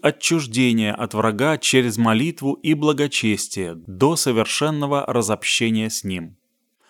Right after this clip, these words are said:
Это путь сердца через соответственную жизнь его в соответственных обстоятельствах.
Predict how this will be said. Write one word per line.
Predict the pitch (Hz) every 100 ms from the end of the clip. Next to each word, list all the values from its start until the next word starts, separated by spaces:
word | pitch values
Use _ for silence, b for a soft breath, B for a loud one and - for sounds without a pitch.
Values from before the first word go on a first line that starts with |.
| b b b b -
Это | 165 180 160
путь | 175 175
сердца | - 151 170 - - 151 147 _
через | - 131 123
соответственную | - 123 120 143 139 - 117 113 110 104
жизнь | 101 160 139 117
его | 104 90 82 - _ _ -
в |
соответственных | - 117 107 104 139 - 135 127 117
обстоятельствах. | - - - 120 104 90 92 87 - 98 _